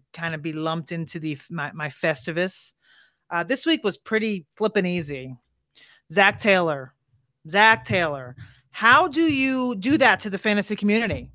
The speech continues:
Very, very, I mean, I don't know. Hopefully he's fine. I'm not really sure, but the fact that T Higgins aggravated his hamstring in the pre-warm-ups,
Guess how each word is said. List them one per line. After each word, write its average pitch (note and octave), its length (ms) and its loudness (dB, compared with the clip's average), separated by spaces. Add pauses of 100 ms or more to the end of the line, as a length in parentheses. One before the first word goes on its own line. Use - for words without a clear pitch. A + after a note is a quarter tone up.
Very, B3 300 4 (100)
very, A3+ 240 4
I A3+ 60 0
mean, A#3+ 160 2
I G#3+ 160 2
don't D#4+ 100 2
know. C4 320 0
Hopefully E4 380 -4
he's B3 140 -8
fine. G#3 360 0
I'm G3 100 -4
not G3 140 -4
really F#3+ 180 -6
sure, F3+ 300 -8
but E3+ 280 -4 (440)
the A#3 80 -8
fact C4 300 -2
that C4+ 180 -8
T C#4 200 -4
Higgins A#3 600 -2 (260)
aggravated B3+ 460 -2
his A#3 120 -6
hamstring G#3+ 520 -6
in C4+ 180 -6
the C#4 80 -4
pre-warm-ups, A3 1040 -4